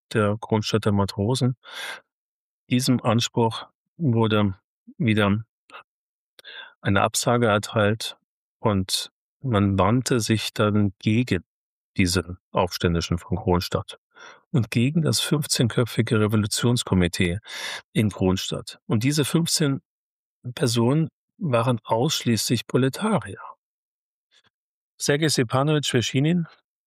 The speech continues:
verstand nichts von dieser Politik, der er zum Opfer fiel. In seinem Revolutionskomitee setzte er sich für eine gerechtere Welt ein.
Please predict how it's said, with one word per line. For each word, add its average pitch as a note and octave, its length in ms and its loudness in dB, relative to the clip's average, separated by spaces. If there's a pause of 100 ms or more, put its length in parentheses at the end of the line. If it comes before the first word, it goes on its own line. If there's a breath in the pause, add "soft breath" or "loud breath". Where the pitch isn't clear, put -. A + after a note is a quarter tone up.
verstand A2+ 540 0
nichts - 420 0
von - 180 -4
dieser G2+ 260 0
Politik, - 640 -4 (640)
der A2 180 2
er G2+ 120 0
zum - 220 0
Opfer F#2+ 320 -2
fiel. A#2 320 -2 (1300)
In A#2+ 140 0
seinem A2+ 400 2
Revolutionskomitee A#2+ 960 -2
setzte A2+ 420 -2
er A2 120 2
sich A#2 420 0
für G#2+ 120 2
eine G2 180 0
gerechtere A2 640 0
Welt A#2 280 2
ein. A#2 400 0